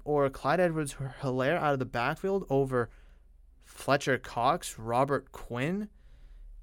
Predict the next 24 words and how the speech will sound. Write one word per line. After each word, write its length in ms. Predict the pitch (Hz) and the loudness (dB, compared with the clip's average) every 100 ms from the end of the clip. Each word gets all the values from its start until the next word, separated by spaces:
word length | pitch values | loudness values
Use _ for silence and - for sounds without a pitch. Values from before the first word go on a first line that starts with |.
| - | -8
and 320 | 143 135 127 | -4 -4 -4
I 60 | |
can't 200 | 135 156 | -6 -6
think 120 | 156 151 | -4 -4
of 80 | |
the 60 | 127 | -4
third 200 | 156 180 | -4 -4
guy, 160 | 107 110 | -6 -6
Hassan 520 | 120 - 135 135 160 | -8 -6 -2 2 2
Reddick. 300 | 135 143 202 | 4 2 0
Like, 260 | 170 175 - | -2 -2 -2
it 60 | |
just 200 | 175 214 | -4 -4
makes 240 | 185 196 190 | -2 -2 0
no 220 | 170 202 | 2 2
sense 380 | 202 208 233 - | 2 -2 -4 -6
to 80 | 117 | -6
me 180 | 113 | -6
from 220 | 110 123 113 | -6 -6 -4
that 180 | 107 | -6
perspective. 540 | - 107 117 107 110 107 - - - - - - | -8 -8 -6 -8 -10 -12 -16 -20 -20 -20 -20 -10
And 320 | 170 175 180 175 | -2 0 0 0
again, 320 | 160 135 110 | 0 0 0
Mahomes 600 | 113 - 160 185 202 | -4 -4 2 2 2